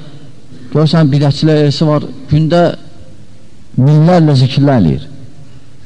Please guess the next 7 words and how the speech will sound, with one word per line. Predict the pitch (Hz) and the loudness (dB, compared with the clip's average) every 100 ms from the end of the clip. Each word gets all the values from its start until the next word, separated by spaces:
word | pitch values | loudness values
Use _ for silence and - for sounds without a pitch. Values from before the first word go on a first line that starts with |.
| - - - | -16 -16 -2
Bidətli | 127 127 123 131 120 | 2 2 2 2 2
zikirlər. | - 104 90 - - - - - - - - - - | 2 2 2 -2 -8 -14 -16 -16 -18 -16 -16 -16 -14
Ki, | - | -8
şeyxi, | - 127 117 147 147 143 | -2 0 2 2 0 2
bağlanan | 120 117 127 131 | 2 4 4 4
şeyxi | 123 117 107 131 127 - - - - - - - - - - - - - - - | 4 4 4 2 2 -4 -12 -14 -16 -16 -16 -16 -14 -14 -14 -14 -16 -16 -16 -8
ona | - 113 127 | 0 4 6